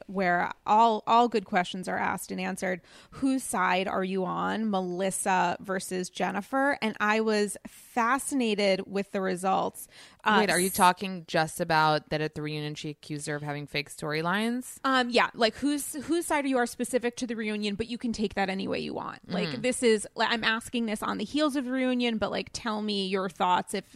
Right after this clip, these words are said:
Speaker 1: there's something else related to an earlier episode or, or the overall trajectory. Seventy percent said Melissa, thirty percent said Jennifer.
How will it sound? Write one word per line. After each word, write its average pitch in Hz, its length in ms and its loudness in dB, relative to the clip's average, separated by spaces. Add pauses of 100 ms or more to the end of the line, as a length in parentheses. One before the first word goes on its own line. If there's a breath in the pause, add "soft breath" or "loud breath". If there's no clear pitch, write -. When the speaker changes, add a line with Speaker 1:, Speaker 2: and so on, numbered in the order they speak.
Speaker 1:
there's 202 200 -4
something 202 300 -6
else 196 480 -2
related 196 380 -2
to 196 80 -4
an 190 100 -4
earlier 196 360 -2
episode 202 400 -4
or, - 160 -6 (100)
or 208 120 0
the 190 200 -4
overall 190 400 -2
trajectory. - 560 -4 (360 loud breath)
Seventy 254 680 0
percent - 600 -4
said 202 200 -4
Melissa, 202 460 -2
thirty 214 260 -2
percent 233 380 -6
said 208 160 -2
Jennifer. 214 640 -2